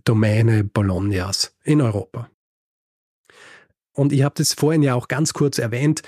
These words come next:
der Adel ist für so Städte ganz wichtig, weil er im Grund die militärische Kraft beziehungsweise die militärische Macht übergibt, also zur Verteidigung oder auch zur,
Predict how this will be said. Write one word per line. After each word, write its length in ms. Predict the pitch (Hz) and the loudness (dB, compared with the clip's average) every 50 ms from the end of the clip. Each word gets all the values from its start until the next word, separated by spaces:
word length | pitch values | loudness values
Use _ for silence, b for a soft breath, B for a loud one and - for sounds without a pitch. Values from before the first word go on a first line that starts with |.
| B B B B B B - | B B B B B B -6
der 140 | 135 - 117 | -6 -4 -4
Adel 280 | 117 127 151 165 156 | -2 -2 0 0 0
ist 200 | 143 147 - - | 2 0 0 0
für 180 | - 156 143 139 | 0 0 0 2
so 140 | - 147 135 | 2 0 0
Städte 340 | - - 143 143 - 151 | 0 -2 -2 -2 -2 -2
ganz 240 | 135 143 135 127 - | 0 0 0 0 0
wichtig, 280 | 147 139 - - 135 131 | -2 -2 -2 -2 -2 -2
weil 180 | 135 127 123 | -2 0 0
er 260 | 127 131 131 127 117 - _ - | 0 0 0 0 -2 -4 _ -4
im 140 | 127 127 | -2 -2
Grund 360 | 120 - - 131 127 120 - - _ - | -2 0 0 0 0 -2 -4 -8 _ 0
die 60 | 127 | 0
militärische 680 | 123 127 127 131 123 - - 165 190 165 135 - - | 2 2 2 2 0 0 0 0 2 2 0 0 -2
Kraft 540 | 107 - - 110 98 - - - - - - _ _ | -4 -4 -4 -4 -4 -6 -8 -12 -16 -18 -20 _ _
beziehungsweise 500 | - 117 - - 143 127 117 127 117 110 | -6 -4 -2 0 0 0 2 2 0 0
die 100 | 107 127 | 2 2
militärische 680 | 120 117 113 123 120 - 147 147 151 143 139 120 - 117 | 2 2 2 2 2 2 0 2 2 2 2 0 0 0
Macht 540 | 110 107 107 104 107 - - - - - B B B B B B | 0 0 0 -2 -2 -2 -4 -8 -10 -10 B B B B B B
übergibt, 800 | - 139 120 117 107 - - 160 160 - - - - - - _ - | -2 0 2 2 2 2 0 0 -2 -2 -6 -12 -12 -12 -12 _ -10
also 240 | - 120 107 - 120 | -8 -8 -6 -6 -8
zur 200 | - - 143 131 | -4 -2 -2 0
Verteidigung 640 | 127 117 - - 113 107 123 135 139 131 139 139 139 | 0 -2 -4 -6 -4 -2 0 2 2 2 2 2 2
oder 240 | 120 110 120 - | 2 0 0 -2
auch 140 | 123 123 - | -2 -4 -4
zur, 280 | - - - 139 135 | -2 0 0 2 2